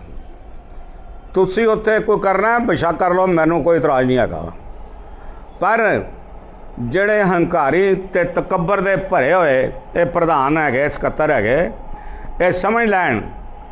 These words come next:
ਸੰਗਤ ਅੱਗੇ ਤੁਹਾਡੀ ਔਕਾਤ ਇੱਕ ਪੈਸੇ ਦੀ ਨਹੀਂ ਹੈਗੀ। ਉਹ ਵੀ ਗੁਰੂ ਤੇਗ ਬਹਾਦਰ ਸਾਹਿਬ ਦੇ ਸਾਢੇ ਤਿੰਨ ਸੌ ਸਾਲਾ ਸ਼ਹੀਦੀ ਪੁਰਬ ਦੇ ਉੱਤੇ। ਹੈਂ ਜੀ,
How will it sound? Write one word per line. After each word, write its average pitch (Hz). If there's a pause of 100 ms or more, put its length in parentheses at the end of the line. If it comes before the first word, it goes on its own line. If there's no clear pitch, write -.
(480)
ਸੰਗਤ 180
ਅੱਗੇ 190
ਤੁਹਾਡੀ 170
ਔਕਾਤ 170
ਇੱਕ 165
ਪੈਸੇ 147
ਦੀ 139
ਨਹੀਂ 131
ਹੈਗੀ। 87 (460)
ਉਹ 202
ਵੀ 220
ਗੁਰੂ 196
ਤੇਗ 196
ਬਹਾਦਰ 202
ਸਾਹਿਬ 208
ਦੇ 214
ਸਾਢੇ 202
ਤਿੰਨ 202
ਸੌ 202
ਸਾਲਾ 196 (280)
ਸ਼ਹੀਦੀ 165
ਪੁਰਬ 214
ਦੇ 226
ਉੱਤੇ। 226 (720)
ਹੈਂ 170
ਜੀ, 254